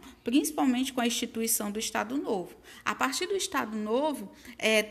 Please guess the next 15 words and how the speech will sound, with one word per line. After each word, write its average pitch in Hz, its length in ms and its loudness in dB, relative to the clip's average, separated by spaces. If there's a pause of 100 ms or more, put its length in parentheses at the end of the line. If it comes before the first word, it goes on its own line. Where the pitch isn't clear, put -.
(240)
as 233 180 6
emissoras, 277 680 4
elas 240 260 2
passarão 262 640 2
a 254 60 0
ser 233 160 -2
fiscalizadas 214 1160 2
e 294 80 4
censuradas 285 920 4
por 269 120 -2
funcionários 269 600 2
do 226 120 -6
governo, 233 560 -2 (480)
que 254 120 4
vão 233 380 0